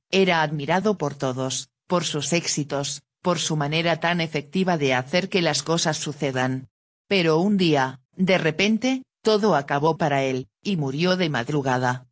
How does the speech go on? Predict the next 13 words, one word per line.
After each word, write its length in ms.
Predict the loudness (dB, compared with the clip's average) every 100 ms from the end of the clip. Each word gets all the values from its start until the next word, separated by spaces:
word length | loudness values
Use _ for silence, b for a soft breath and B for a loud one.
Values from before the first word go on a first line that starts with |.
| _
fue 320 | -2 2 2
sorprendido 760 | 2 0 -2 -6 -2 2 2 2
por 160 | 0
la 120 | 0 0
muerte, 480 | 0 -2 -4 -4 -10 -4
y 160 | -2
todo 280 | 0 0 0
su 180 | 0 0
afán, 480 | 0 0 -2 -4 -14 _
fue 240 | -2 2 4
lanzado 560 | 2 2 0 2 4
al 180 | 2 2
drenaje, 600 | 0 0 -2 -2 -4